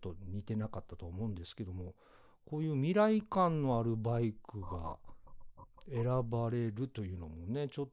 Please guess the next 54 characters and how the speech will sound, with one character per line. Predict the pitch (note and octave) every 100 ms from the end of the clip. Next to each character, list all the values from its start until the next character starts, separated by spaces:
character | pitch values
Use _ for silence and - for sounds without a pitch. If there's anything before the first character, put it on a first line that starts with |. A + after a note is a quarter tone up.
| _
と | - F#2+
意 | F#2
外 | - C3 B2+ B2+
で | B2 B2
す | -
ね。 | C3+ B2+ B2+ B2+ B2 B2 A#2+ A#2 A2+ G#2+ G2 F2
さ | - A#2+ C3 B2
あ、 | G#2+
皆 | A#2 C3
さ | C3 - B2
ん、 | G2 -
こ | A2+
れ | A2+ A2+ A2+ - - _ _
ど | A#2+ C#3
う | E3+
な | D3+
ん |
で | A#2+
し | A2
ょ | A2
う | F#2
か？ | - F#2 -
参 | - C#3 C#3+ D3+
考 | - D3 C#3+
に | C3 G#2
な | G2+
り | A2+ C#3
ま | D#3
す | D3 - E3+
で | D#3+
し | -
ょ | A2+
う |
か | - F#2+
ね？ | G2+ C3 C#3+ C3 G#2+ - - _ _ _ _ _
エ | A2
ヌ | G2+ A#2
エ | A#2+
ム | A#2+ A#2
フ | G#2 D3+ D3+
ォ |
ー | D3+
が | D3+
一 | G#2 G2 - A#2+
位 | G2+
と | F#2
い | F2
う | F2
こ | F#2
と | F2+
で | E2
す | - G2+
ね。 | G#2+ B2+ C#3 C#3+ D3 D3 G2
え | A#2 C3 C3+ C3+